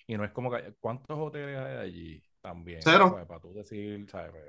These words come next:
Speaker 1: es esa parte. Pues tú tienes que apoyar en, en, en, en el resto y decir, pues mira, eh, yo como equipo de, de baloncesto, pues si alguien aquí propone a lo mejor un hotel o propone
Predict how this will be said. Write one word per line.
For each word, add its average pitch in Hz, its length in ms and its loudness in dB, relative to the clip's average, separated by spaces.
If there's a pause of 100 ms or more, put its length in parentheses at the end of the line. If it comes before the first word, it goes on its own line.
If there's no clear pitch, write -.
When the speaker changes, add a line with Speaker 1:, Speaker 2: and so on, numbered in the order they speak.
Speaker 1:
es 101 60 -14
esa 151 200 -12
parte. 123 540 -6 (300)
Pues 104 100 -4
tú 113 100 -6
tienes 123 200 -2
que 143 80 -2
apoyar 139 360 -2
en, 165 140 -6
en, 123 260 -6
en, 107 220 -8
en 104 200 -6
el 98 120 -8
resto 135 540 -6
y 117 40 -8
decir, 110 340 -6
pues 104 140 -6
mira, 120 320 -2 (440)
eh, 95 240 -8
yo 98 160 -8
como 117 580 -4
equipo 117 440 -6
de, 113 200 -6
de 110 100 -8
baloncesto, 113 600 -8
pues 95 440 -8
si 92 180 -8
alguien 95 360 -8
aquí 117 440 -10
propone 110 560 -6
a 107 60 -6
lo 107 60 -4
mejor 110 340 -8
un 107 140 -6
hotel 110 480 -8
o 107 60 -6
propone 98 460 -8